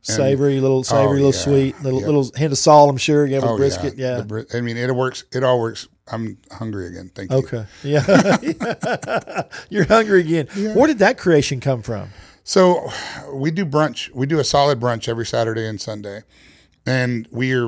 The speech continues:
Speaker 2: At the Colony.
Speaker 1: At the Colony.
Speaker 2: We need to help. I need to sa-, say that. You, Barrel and Bones in the Colony.
Speaker 1: Yes.
Speaker 2: So.
Speaker 1: And it's kind of,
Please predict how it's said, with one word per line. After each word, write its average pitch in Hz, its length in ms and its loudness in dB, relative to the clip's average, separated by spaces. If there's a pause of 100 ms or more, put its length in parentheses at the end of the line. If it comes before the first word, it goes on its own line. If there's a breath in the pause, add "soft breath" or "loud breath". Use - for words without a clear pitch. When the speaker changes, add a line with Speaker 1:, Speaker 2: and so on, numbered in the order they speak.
Speaker 2:
At 156 160 0
the 160 60 -4
Colony. 131 560 0
Speaker 1:
At 131 160 2
the 135 80 -14
Colony. 101 440 -2
Speaker 2:
We 156 140 0
need 147 140 -2
to 113 100 -12
help. 143 220 0
I 151 80 0
need 147 60 2
to 123 100 -2
sa-, 143 140 0
say 147 180 0
that. 117 260 -4
You, 131 140 0
Barrel 156 300 6
and 143 100 0
Bones 147 260 6
in 120 60 -6
the 123 80 -4
Colony. 110 460 -2
Speaker 1:
Yes. 123 240 0
Speaker 2:
So. 98 300 -6
Speaker 1:
And 139 200 -2
it's 170 180 -6
kind 208 180 2
of, 165 140 -2